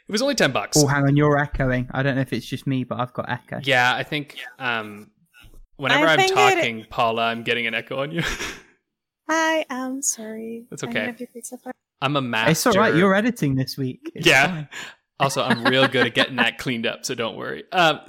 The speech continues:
Speaker 1: but anyway, Call of
Speaker 2: To be fair,
Speaker 1: Juarez
Speaker 2: you can just clip this to, anyway, go on.
Speaker 1: Yeah, there we go. So Call of Juarez, um, it was the physical edition, and I thought, "Ten bucks for the physical edition." I'm like, "What is happening with that?" Um,
Speaker 2: But, yeah.
Speaker 1: yeah, yeah. So when I get it, it's like,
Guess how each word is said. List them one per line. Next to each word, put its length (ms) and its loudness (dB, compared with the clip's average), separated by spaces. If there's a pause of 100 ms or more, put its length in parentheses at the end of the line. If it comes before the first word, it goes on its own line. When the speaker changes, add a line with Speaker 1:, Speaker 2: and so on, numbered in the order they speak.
Speaker 1:
but 120 4
anyway, 320 2
Call 260 -2
of 60 -6
Speaker 2:
To 40 0
be 60 8
fair, 100 6
Speaker 1:
Juarez 240 4
Speaker 2:
you 60 -2
can 0 -
just 180 -16
clip 220 -2
this 160 -6
to, 160 -2
anyway, 240 -2
go 160 -6
on. 160 -6
Speaker 1:
Yeah, 160 0
there 100 -4
we 60 -4
go. 120 -6
So 140 -2
Call 220 2
of 60 0
Juarez, 600 2
um, 600 -4 (500)
it 100 -2
was 80 -8
the 80 -6
physical 380 -4
edition, 360 -4
and 120 -6
I 40 -2
thought, 200 -6
"Ten 200 -4
bucks 220 0
for 80 -8
the 80 -12
physical 340 -8
edition." 360 -10
I'm 120 -14
like, 200 -12
"What 200 -10
is 120 -10
happening 440 -8
with 160 -12
that?" 340 -8 (380)
Um, 540 -2
Speaker 2:
But, 180 -8 (360)
yeah. 480 -4 (160)
Speaker 1:
yeah, 240 6
yeah. 220 4
So 120 -2
when 120 2
I 60 2
get 300 0
it, 240 -2
it's 240 -4
like, 380 -2